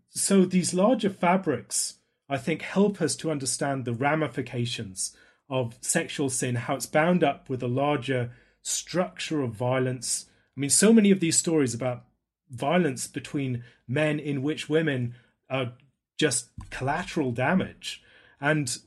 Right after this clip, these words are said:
unless we can see the larger fabric, we won't see the causes,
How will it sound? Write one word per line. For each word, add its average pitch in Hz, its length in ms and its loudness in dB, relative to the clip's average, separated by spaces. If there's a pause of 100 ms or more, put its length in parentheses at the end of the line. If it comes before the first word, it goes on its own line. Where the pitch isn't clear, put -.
(340)
unless 165 520 0
we 170 100 2
can 147 160 -6
see 160 220 -2
the 135 100 0
larger 135 360 0
fabric, 185 600 -4
we 143 100 -2
won't 165 240 0
see 165 260 0
the 131 100 -4
causes, 139 720 0